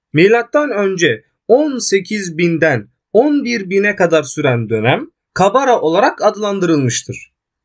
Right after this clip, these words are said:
Kabara dönemiyle birlikte kalıcı yerleşme yerleri yaygınlaşmıştır. Teberiye Gölü'nün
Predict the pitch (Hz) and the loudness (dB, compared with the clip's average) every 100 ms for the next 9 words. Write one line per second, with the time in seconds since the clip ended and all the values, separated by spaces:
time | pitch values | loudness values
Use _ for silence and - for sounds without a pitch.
0 | _ - 175 170 277 311 233 214 196 190 | _ -2 0 2 2 2 0 -2 0 2
1 | 175 147 143 120 117 - 185 - _ _ | 2 2 0 0 -2 -2 -2 -4 _ _
2 | 160 147 147 147 277 240 165 147 131 131 | 0 2 2 0 2 2 0 -4 -4 -4
3 | 107 117 151 180 208 302 - _ 135 143 | 0 2 4 2 2 0 -4 _ -2 -2
4 | 143 160 156 151 147 240 247 - 98 - | -2 -4 0 0 0 -4 -6 -6 -12 -14
5 | - _ _ _ _ _ _ _ - 190 | -20 _ _ _ _ _ _ _ 0 2
6 | 190 262 254 254 220 214 185 190 165 120 | 2 -2 -2 -4 -2 -2 2 2 2 -2